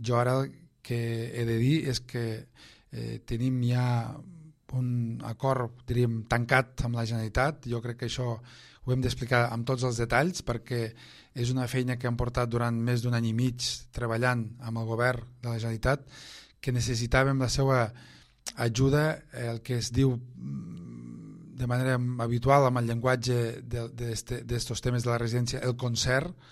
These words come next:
que puguem tindre places concertades. Això no s'ha produït en cap cas el dos mil dotze i no es preveu el dos mil tretze, però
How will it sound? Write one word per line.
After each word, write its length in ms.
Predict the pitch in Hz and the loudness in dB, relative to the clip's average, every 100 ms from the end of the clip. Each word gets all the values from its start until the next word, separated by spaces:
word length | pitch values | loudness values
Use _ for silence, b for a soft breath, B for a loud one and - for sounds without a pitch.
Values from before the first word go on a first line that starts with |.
| B B B - | B B B -8
que 100 | 117 | -4
puguem 300 | 120 127 123 | 0 0 0
tindre 240 | 127 123 | 0 0
places 320 | 123 117 - | 0 -2 -2
concertades. 760 | 131 117 123 - 117 120 147 - B B B B B | -2 -2 -2 0 0 0 -2 -6 B B B B B
Això 180 | 110 143 | -2 2
no 80 | 143 | 2
s'ha 100 | 147 | 2
produït 460 | 143 131 131 139 131 | 2 2 2 2 0
en 100 | 120 | 0
cap 220 | 127 123 | -2 0
cas 220 | 135 127 | 0 2
el 80 | 120 | 2
dos 160 | 120 117 | 2 2
mil 160 | 117 | 0
dotze 400 | 110 123 117 156 180 B B B B - | 2 0 2 -2 -4 B B B B -10
i 280 | 131 123 123 | -4 0 2
no 80 | 131 | 0
es 80 | 127 | 0
preveu 320 | 127 123 135 | 0 0 0
el 120 | 127 117 | -2 0
dos 180 | 123 117 | 0 0
mil 120 | 110 | -2
tretze, 340 | 113 104 110 | -2 -2 -2
però 240 | - 135 | -2 0